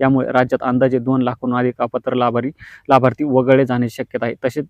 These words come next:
ज्या पात्र शेतकऱ्यांचे मागील वीसवा किंवा एकोणीसवा हप्ता सत्यापन प्रक्रियेमुळे थांबला होता, त्यांचे थकीत हप्ते देखील एकविसव्या हप्त्यासोबत वितरित केले जाणार आहेत. सर्व शेतकऱ्यांसाठी सर्वात महत्त्वाचे आणि सोपे काम म्हणजे आपला मोबाईल क्रमांक अद्ययावत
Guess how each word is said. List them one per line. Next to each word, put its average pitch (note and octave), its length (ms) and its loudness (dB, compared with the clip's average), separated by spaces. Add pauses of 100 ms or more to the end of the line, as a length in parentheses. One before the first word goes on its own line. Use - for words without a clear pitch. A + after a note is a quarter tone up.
(240)
ज्या C#3+ 120 2
पात्र C3+ 340 0
शेतकऱ्यांचे B2 460 -2
मागील B2 300 0
वीसवा B2 300 -2 (140)
किंवा C3 160 0
एकोणीसवा B2+ 420 -2
हप्ता A#2 200 -6
सत्यापन B2 480 -4
प्रक्रियेमुळे B2 560 -4
थांबला A#2+ 200 -2
होता, A#2 140 -2
त्यांचे B2 300 -4
थकीत B2 300 -6
हप्ते A2+ 180 -6
देखील A#2+ 260 -4
एकविसव्या B2 460 -4 (380)
हप्त्यासोबत B2+ 520 -4
वितरित B2+ 280 0 (100)
केले B2 140 0
जाणार A#2 220 -2
आहेत. A2+ 140 -4 (420)
सर्व D#3 220 -4
शेतकऱ्यांसाठी B2+ 560 -4
सर्वात C#3+ 320 0
महत्त्वाचे B2 360 -2
आणि A#2+ 100 -2
सोपे B2+ 300 -4
काम B2 200 -2
म्हणजे B2 220 -2
आपला C3+ 280 -4
मोबाईल B2 400 0
क्रमांक B2 380 -4
अद्ययावत B2 460 0